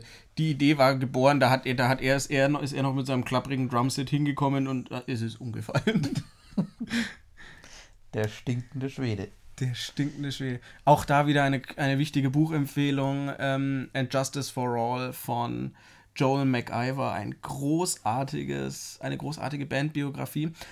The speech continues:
Speaker 1: Allgemein die Bandbiografien oder die Biografien, die, äh, Joel McIver geschrieben hat, sind klasse. Und wer nicht glauben möchte, dass, äh, äh, Lars Ulrich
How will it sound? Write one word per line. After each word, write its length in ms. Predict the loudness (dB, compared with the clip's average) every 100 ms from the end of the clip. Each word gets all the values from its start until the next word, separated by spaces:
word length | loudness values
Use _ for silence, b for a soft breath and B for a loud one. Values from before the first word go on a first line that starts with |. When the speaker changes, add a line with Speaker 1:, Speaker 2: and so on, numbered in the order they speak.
| B
Speaker 1:
Allgemein 380 | 2 4 6 6
die 60 | 6
Bandbiografien 920 | 4 2 0 0 -2 0 0 0 -2
oder 240 | 0 0
die 180 | 0 -4
Biografien, 580 | -2 -2 -4 -2 -2 0
die, 140 | 0 0 0 -4 -4
äh, 140 | -4
Joel 280 | 0 0 0
McIver 420 | -2 -2 -4 -4
geschrieben 380 | -6 -4 -2 0
hat, 200 | -2 -4
sind 380 | -6 -2 -2 -2 b b b
klasse. 360 | -4 -2 -2 -4 -14 -20 _ _ B B 4
Und 260 | 6 6 B B
wer 120 | 2 4
nicht 140 | 6
glauben 280 | 6 6 4
möchte, 360 | 2 0 -4
dass, 420 | 2 2 2 -2 -10 b b b b -2
äh, 460 | 2 2 2 0
äh, 240 | 0 0 0
Lars 280 | 2 0 2
Ulrich 400 | 2 2 -2